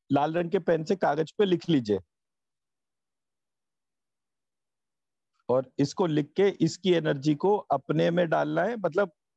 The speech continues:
अपनी सोल सीट से मैं एक नाग को इमेजिन करके उसमें डालना है।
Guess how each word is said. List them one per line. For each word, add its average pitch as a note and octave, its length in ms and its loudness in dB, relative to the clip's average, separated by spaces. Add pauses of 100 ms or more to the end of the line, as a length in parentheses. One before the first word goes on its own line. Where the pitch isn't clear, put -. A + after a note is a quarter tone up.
(240)
अपनी F#3+ 360 2
सोल F#3+ 400 0
सीट F#3+ 340 -4
से G#3 280 2
मैं G3 180 0
एक G3+ 240 2
नाग D3+ 460 0
को F#3+ 100 2
इमेजिन D#3+ 440 0
करके E3+ 320 0
उसमें D3+ 380 0
डालना D#3+ 320 0
है। G3 140 -2